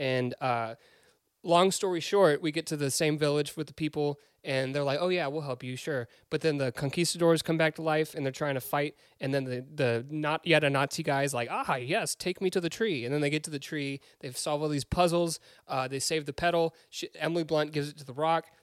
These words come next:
he sucks it in his mouth and turns from stone back into real life, and then they go to, like, London or something. <laughs> The end.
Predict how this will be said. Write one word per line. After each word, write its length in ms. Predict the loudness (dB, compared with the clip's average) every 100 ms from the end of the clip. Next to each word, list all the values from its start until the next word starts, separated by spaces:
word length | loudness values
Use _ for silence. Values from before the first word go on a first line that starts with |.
| -12
he 260 | -4 -4
sucks 360 | -2 -2 -2 0
it 80 | 2
in 100 | 2
his 100 | 2
mouth 300 | 0 0 -2
and 140 | -4
turns 220 | -2 -2 -2
from 120 | -4
stone 380 | 0 2 2 2
back 200 | 2 0
into 140 | -2
real 180 | 0 2
life, 320 | 2 2 -2
and 100 | -2
then 80 | -2
they 100 | 0
go 140 | 0 0
to, 80 |
like, 320 | 0 -2 -4 -10 -16 -12
London 420 | -2 0 2 2 0
or 80 |
something. 420 | -4 -4 -4 -8 -10
<laughs> 60 | _ _ _ _ _ _ _ _ _ -16 -16 _ _ _ -2 0 4
The 320 | 4 6 6
end. 580 | 4 4 4 0 -6 -10